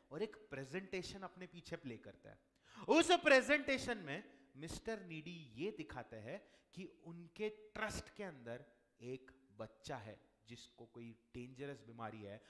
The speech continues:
और उस बच्चे की उम्र है सिर्फ छह साल। ये बात सुन के मिस्टर बम्बानी की आंखों में आ जाता है आंसू।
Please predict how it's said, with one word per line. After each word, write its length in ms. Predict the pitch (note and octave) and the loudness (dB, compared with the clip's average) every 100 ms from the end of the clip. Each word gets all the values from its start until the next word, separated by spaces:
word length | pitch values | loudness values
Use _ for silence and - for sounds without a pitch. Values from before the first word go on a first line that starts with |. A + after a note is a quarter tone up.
| - | -4
और 180 | D3 D#3+ | 0 2
उस 140 | D#3 C3 | 0 -4
बच्चे 340 | C3 - C3+ | -6 -4 -8
की 140 | - | -6
उम्र 260 | A#2+ A2+ A2 | -10 -8 -8
है 80 | A2 | -8
सिर्फ 440 | - F3 F3 - | -8 -10 -10 -16
छह 160 | - G#2+ | -14 -14
साल। 280 | - F2 - _ _ _ _ _ _ _ _ _ - - | -14 -16 -18 _ _ _ _ _ _ _ _ _ -20 -16
ये 360 | C3 C#3+ D4 | -6 8 10
बात 420 | D4+ A#3 A3 A3 - | 12 12 12 8 -8
सुन 220 | G3 F#3 | -10 -6
के 340 | D3 C#3+ C#3+ | -4 -4 -4
मिस्टर 400 | A#2+ C#3+ - D#3+ | -10 -10 -8 -8
बम्बानी 460 | C3+ B2 B2 A#2 A2+ | -8 -10 -10 -10 -10
की 140 | B2+ | -8
आंखों 320 | A2+ G#2 - | -8 -8 -14
में 100 | A#2 | -16
आ 80 | G#2 | -16
जाता 280 | G#2 F#2+ B2 | -14 -12 -6
है 60 | D#3 | -6
आंसू। 320 | B2 - | -6 -12